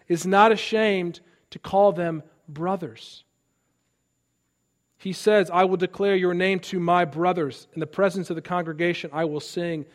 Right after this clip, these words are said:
your praises." Your challenge, beloved, is to stand on the shoulders of your older brother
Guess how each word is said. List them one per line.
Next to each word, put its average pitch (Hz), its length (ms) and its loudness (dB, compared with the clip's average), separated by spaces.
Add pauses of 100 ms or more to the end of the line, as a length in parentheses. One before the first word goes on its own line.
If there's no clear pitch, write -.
(220)
your 147 380 -6 (260)
praises." 147 580 -10 (1800)
Your 170 460 0 (1040)
challenge, 170 580 -2
beloved, 147 400 -4
is 143 120 -14
to 143 100 -16
stand 160 560 -8
on 151 80 -8
the 147 80 -10
shoulders 151 480 -10
of 139 160 -16
your 143 160 -10
older 151 260 -10
brother 131 380 -16